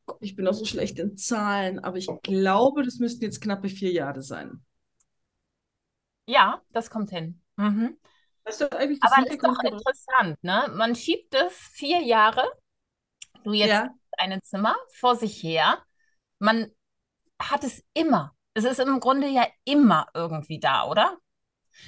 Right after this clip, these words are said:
Speaker 1: Also ich meine, aber wer das, wer, wer das ja super genial lebt, bist ja eigentlich du. Du bist ja die erste mit gewesen, die ich kannte, die wirklich in ein Tiny House gezogen ist.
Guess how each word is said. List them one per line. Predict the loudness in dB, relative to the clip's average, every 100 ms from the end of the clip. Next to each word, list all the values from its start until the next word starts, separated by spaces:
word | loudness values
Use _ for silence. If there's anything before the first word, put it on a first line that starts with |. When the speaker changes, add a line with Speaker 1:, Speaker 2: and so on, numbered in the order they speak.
| -20 -20 -20 -18 -12 -6
Speaker 1:
Also | -2
ich | 2
meine, | 4
aber | 6 6
wer | 6
das, | 4 2 2
wer, | 2 4
wer | 2 2
das | -2 -2
ja | 0 0
super | -2 -2 -2
genial | 0 0 2 2
lebt, | 2 0 -4
bist | -8 -4
ja | -2
eigentlich | -2 -4 -4 -6 2
du. | 4 4
Du | 0
bist | -6 -6 -4
ja |
die | -4 -4
erste | -2 -4 -2 -6
mit | -2 -4 -2
gewesen, | 2 2 2
die | -4 -4
ich | -8
kannte, | -2 0 0 -2
die | -4 -4
wirklich | -6 -6
in | -4
ein | -4 -4
Tiny | -6 -4
House | -2 0 0
gezogen | -4 -8 -8 -8
ist. | -10 -14 -18